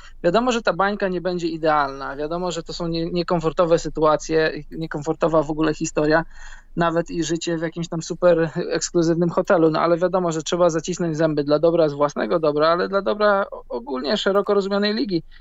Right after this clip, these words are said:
Jeżeli jesteś koszykarzem, który ma dwadzieścia parę lat i chcesz w tej lidze jeszcze pograć, y, z, z dekadę, no to, no to dobrze, no to nie graj, ale w zeszłym, w przyszłym roku czy za dwa lata zamiast zarobić trzydzieści milionów dolarów zarobisz dwanaście czy dziesięć,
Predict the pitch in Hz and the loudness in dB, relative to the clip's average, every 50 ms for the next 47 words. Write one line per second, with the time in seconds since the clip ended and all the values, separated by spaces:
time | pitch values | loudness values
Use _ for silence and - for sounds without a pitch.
0 | - - - - 165 165 190 190 185 202 226 220 220 190 - 202 185 - 190 - | -20 -12 -6 -2 0 2 4 4 6 4 4 2 0 -2 -4 -4 -2 -2 0 2
1 | 180 190 190 190 185 - - 180 165 170 175 160 151 170 160 180 175 - 185 175 | 2 2 2 2 0 -2 -2 -2 0 0 0 0 0 0 0 0 0 0 -2 0
2 | - 180 170 165 160 151 147 147 - 156 - - 180 170 - 180 170 175 180 170 | 2 2 2 4 4 2 2 2 -2 -6 -8 -6 -8 -6 -4 -2 -2 0 0 0
3 | 170 170 165 - 170 - - 175 160 160 156 151 - - - - - - _ - | -2 -2 -2 -4 -2 0 0 0 2 2 0 -2 -4 -12 -20 -20 -20 -20 _ -8
4 | - 170 170 165 165 165 156 151 160 165 - 170 156 151 156 175 170 - 185 156 | -4 -2 0 2 2 2 2 0 0 0 2 0 0 2 2 2 2 4 2 2
5 | 147 151 151 156 165 165 - 185 185 185 185 180 185 180 170 - - - - - | 2 2 0 -2 -2 -4 -2 0 2 2 2 2 0 -4 -8 -12 -18 -20 -20 -20
6 | - - - - _ _ _ _ _ - 202 403 403 508 494 302 - 160 147 135 | -20 -20 -20 -20 _ _ _ _ _ -6 -4 -2 0 0 0 2 2 0 0 0
7 | 143 185 214 - 320 370 392 285 208 165 143 123 120 107 123 165 185 185 185 - | 0 -2 -2 -2 -2 -2 -2 -2 -2 0 -2 -2 -2 0 0 0 0 0 -2 -6
8 | 180 170 175 196 196 190 - - 175 143 - - - 214 196 214 202 196 202 190 | -12 -10 -6 -4 -4 -4 -4 -4 -6 -6 -8 -10 -8 -4 0 2 2 4 4 2
9 | - 196 180 - 175 190 185 175 185 185 180 175 175 175 165 180 180 180 175 156 | 2 -2 -4 -2 -2 -2 0 2 2 4 4 4 2 2 0 0 0 -2 -2 -2
10 | 165 180 175 180 170 170 - - - 175 180 170 - - 170 170 165 175 170 170 | -2 -2 -2 -2 -4 -6 -8 -10 -4 -2 -2 -2 -2 -2 -2 0 0 0 0 0
11 | 160 160 170 160 160 170 180 180 175 196 196 196 208 202 185 190 247 254 262 240 | 0 2 4 4 4 4 2 2 2 0 0 0 0 -4 -2 0 0 2 2 2
12 | 214 - - - - 170 165 151 147 147 | 0 0 -4 -8 -10 -8 -8 -6 -8 -8